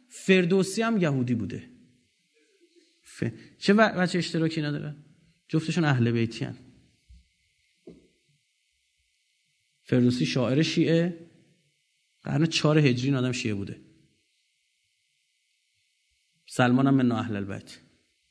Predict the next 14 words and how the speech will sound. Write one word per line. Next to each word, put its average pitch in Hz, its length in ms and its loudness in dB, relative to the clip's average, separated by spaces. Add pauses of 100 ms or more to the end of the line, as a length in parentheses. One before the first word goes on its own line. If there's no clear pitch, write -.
(260)
که - 120 -10
اینا 139 140 2
فکر 156 380 0
بکنیم، 180 400 -2
اینا 156 120 -6
چون 190 160 -2
هویت 123 560 0
می‌دن. 82 260 -12 (1000)
چرا 156 240 2
ایران 175 240 0
اهل 165 260 -2
بیتی 160 280 -2
مونده؟ 156 260 -2
چون 175 240 -4